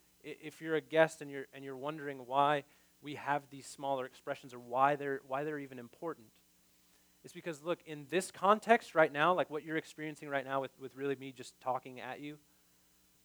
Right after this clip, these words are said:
your needs aren't gonna be discovered, right? Those,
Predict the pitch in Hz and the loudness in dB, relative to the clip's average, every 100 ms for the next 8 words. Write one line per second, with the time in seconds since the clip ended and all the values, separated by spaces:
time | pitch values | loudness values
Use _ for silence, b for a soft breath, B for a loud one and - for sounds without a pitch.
0 | _ _ _ _ _ _ _ _ - 143 | _ _ _ _ _ _ _ _ -12 -10
1 | 147 160 156 156 156 151 165 156 - 123 | -8 -4 -2 -2 -6 -12 -14 -16 -8 -6
2 | 120 127 _ _ _ _ _ _ _ _ | -6 -12 _ _ _ _ _ _ _ _
3 | _ _ _ _ _ 123 131 - _ _ | _ _ _ _ _ -2 -2 -6 _ _
4 | _ _ - 151 | _ _ -6 -4